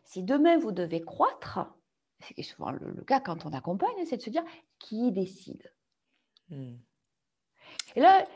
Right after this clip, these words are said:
Speaker 1: et, et quand j'entends, « Bah, c'est un peu tout », je fais, « Non, non, non, on va le poser, ça. »
Speaker 2: Hmm. Mais c'est intéressant, c'est, c'est hyper intéressant ce que tu dis parce que, en fait, j'ai fait ce cheminement-là avec une cliente, mais moi, j'étais sur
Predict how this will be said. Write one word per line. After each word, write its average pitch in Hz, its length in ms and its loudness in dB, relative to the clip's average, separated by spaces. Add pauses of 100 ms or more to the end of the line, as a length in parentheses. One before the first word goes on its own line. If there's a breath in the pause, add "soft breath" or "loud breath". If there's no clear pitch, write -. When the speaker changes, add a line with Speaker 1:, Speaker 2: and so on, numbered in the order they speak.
(140)
Speaker 1:
et, 214 220 -2
et 220 80 2
quand 269 160 8
j'entends, « 254 400 8
Bah, 190 120 8
c'est 202 140 4
un 202 60 6
peu 196 140 -2
tout », 330 100 2
je - 40 -4
fais, « 269 120 -2
Non, 247 100 2
non, 247 120 2
non, - 220 -4 (460)
on 196 80 -8
va 185 100 -2
le 180 80 -4
poser, 220 300 0 (160)
ça. » 185 140 -8 (480)
Speaker 2:
Hmm. 151 140 -10 (320 loud breath)
Mais 185 80 2
c'est 226 100 8
intéressant, 262 460 6
c'est, 170 220 2
c'est - 280 -4
hyper 277 360 0
intéressant 220 440 2
ce 220 80 -6
que 190 80 -4
tu 170 220 -6
dis 185 220 -4
parce 170 320 0
que, 170 340 0
en 165 60 2
fait, - 180 2 (360 loud breath)
j'ai 170 280 4
fait 262 220 4
ce 226 140 2
cheminement-là 190 520 2
avec 170 240 6
une 156 100 -2
cliente, 180 360 0
mais 156 80 2
moi, 170 160 4
j'étais 156 220 -2
sur 143 280 0